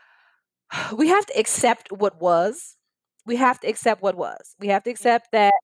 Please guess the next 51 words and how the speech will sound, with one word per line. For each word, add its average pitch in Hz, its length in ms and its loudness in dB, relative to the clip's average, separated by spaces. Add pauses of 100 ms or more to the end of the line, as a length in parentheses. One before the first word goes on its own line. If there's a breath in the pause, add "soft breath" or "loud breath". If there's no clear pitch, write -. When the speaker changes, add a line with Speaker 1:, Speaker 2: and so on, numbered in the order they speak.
(140)
Speaker 1:
cosmetology 233 580 0
school, 262 340 -4
no, 285 260 0
it 208 100 -2
did 208 120 -2
not 214 240 0
teach 285 240 -18
you 240 120 -10
how 185 100 0
to 170 100 -14
do 175 100 -4
a 170 60 0
wash 165 280 0
and 170 80 -14
go 160 100 -2
on 160 80 -6
tightly 160 380 -2
curly 156 240 2
hair. 117 300 -2 (380 loud breath)
No, 269 380 2 (380)
cosmetology 202 280 2
school 190 200 -2
did 180 140 0
not 180 200 2
teach 214 240 -12
you 196 80 -8
how 185 220 2
to 175 100 -2
do 190 360 -10
a 175 140 0
three-dimensional 180 720 -6
haircut 156 600 0
on 160 540 0 (500 loud breath)
so-called, 196 1000 0 (100)
'cause 190 100 -14
y'all 196 140 -2
know 180 120 -2
we 180 100 -8
don't 170 180 -4
use 170 180 -12
it, - 140 -10 (120)
four 214 220 0
C 196 260 -8
hair, 190 460 -2 (340 soft breath)
but 208 120 4
it - 80 0
taught 208 240 0
you 220 80 -4
how 175 120 0
to 165 60 -2
cut. 160 320 -4